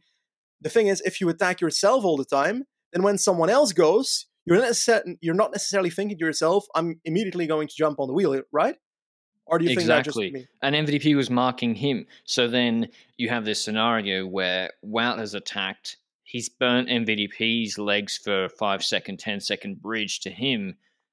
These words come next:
Speaker 2: and Kung. And so then you have the, this is why it's an advantage to be underrated. You then have riders like Moritz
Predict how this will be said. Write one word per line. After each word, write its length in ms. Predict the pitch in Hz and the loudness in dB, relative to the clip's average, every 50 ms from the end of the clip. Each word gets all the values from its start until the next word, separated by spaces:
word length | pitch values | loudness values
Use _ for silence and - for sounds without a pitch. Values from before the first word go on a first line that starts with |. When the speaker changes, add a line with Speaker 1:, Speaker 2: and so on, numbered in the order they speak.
| _ _ | _ _
Speaker 2:
and 240 | 127 131 139 135 117 | -2 -2 -2 -2 -4
Kung. 440 | - - 117 104 98 104 113 139 143 _ _ _ _ _ _ _ _ _ _ _ _ _ _ _ - | -6 -6 -6 -6 -4 -6 -8 -10 -12 _ _ _ _ _ _ _ _ _ _ _ _ _ _ _ -4
And 180 | 127 123 123 | -2 -2 -2
so 320 | 123 - - 127 113 117 117 | -2 0 2 2 4 4 2
then 320 | 107 113 113 117 113 117 | 2 2 0 2 2 0
you 140 | 117 113 98 | 0 0 -2
have 320 | 104 120 120 113 107 - | -2 -2 -4 -4 -6 -4
the, 340 | - 120 113 113 113 - - | -2 0 0 0 0 -2 -4
this 140 | - 165 160 | -4 -4 -4
is 80 | 151 139 | -2 -2
why 220 | 131 131 127 123 | 0 0 0 0
it's 120 | 123 - - | 0 -2 -2
an 100 | 123 107 | -2 -2
advantage 760 | 98 92 87 - 110 120 131 135 123 - 104 98 - - - | -2 -2 -4 -2 -2 0 0 0 -2 -2 -4 -4 -4 -4 -6
to 120 | - 110 | -6 -4
be 180 | 98 104 101 67 | -2 -2 0 0
underrated. 960 | - 107 107 101 98 90 92 95 104 131 170 175 - - 78 69 - - - _ _ _ _ _ _ _ _ _ _ | 0 0 -2 -2 -2 -4 -2 -2 -2 -2 -2 -2 -4 -6 -8 -10 -10 -12 -18 _ _ _ _ _ _ _ _ _ _
You 160 | - 110 110 107 | -6 -4 -4 -2
then 220 | 107 120 117 113 | 0 0 0 0
have 340 | 110 107 113 113 110 104 98 | 0 -2 -2 -2 -2 -2 -2
riders 380 | 101 107 107 110 110 110 104 - | -2 0 0 2 0 -2 -2 -2
like 160 | 110 101 - | -2 -2 -2
Moritz 640 | 104 104 110 131 131 117 104 104 - - - - | -2 0 2 2 2 2 2 0 -4 -6 -8 -10